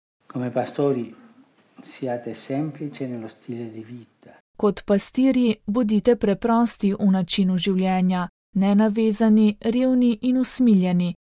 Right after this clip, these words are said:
Speaker 2: da boste lahko hodili hitro in ne bo nič prihajalo med vas in druge. Bodite notranje svobodni,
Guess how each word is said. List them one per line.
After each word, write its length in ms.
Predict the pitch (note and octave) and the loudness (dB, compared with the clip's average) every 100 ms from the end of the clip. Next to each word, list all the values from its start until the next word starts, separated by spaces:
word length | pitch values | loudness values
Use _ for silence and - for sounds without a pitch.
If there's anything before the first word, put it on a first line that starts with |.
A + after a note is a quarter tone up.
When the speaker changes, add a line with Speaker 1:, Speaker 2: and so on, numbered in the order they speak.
| _ | _
Speaker 2:
da 140 | G#3 G3 | -4 -2
boste 400 | F#3 F#3+ - F#3+ | -2 -4 -2 -2
lahko 400 | F#3+ - - B3+ | -2 -4 -2 -2
hodili 520 | - G3 F#3+ F#3 F3+ | 0 0 2 0 -2
hitro 580 | - C4 C4+ C4 A3+ G#3 _ - | -2 -4 -2 2 2 0 _ 0
in 220 | G3+ G3 | 2 4
ne 100 | G3 | 2
bo 180 | G#3+ B3+ | 2 0
nič 280 | C4+ C4+ | 0 -4
prihajalo 720 | - C4 B3 F#3+ F#3 G3 G#3+ G#3 | -6 -4 -4 -2 0 2 2 2
med 260 | F#3 F3+ F#3+ | 2 -2 0
vas 340 | A3+ A#3 - - | 0 0 -2 -2
in 180 | B3 | 0
druge. 400 | A#3 A3+ F3 F#3 E3+ - _ _ _ - | 2 0 0 -2 -4 -8 _ _ _ -2
Bodite 600 | G3 G#3+ A3 C4+ C4+ C4 | 2 4 2 0 2 4
notranje 540 | G#3+ G#3 A3+ A#3 A3 | 4 4 2 2 4
svobodni, 840 | G#3 G3+ G#3+ G#3+ G3 F3 F#3 F3+ | 2 0 0 2 2 2 0 0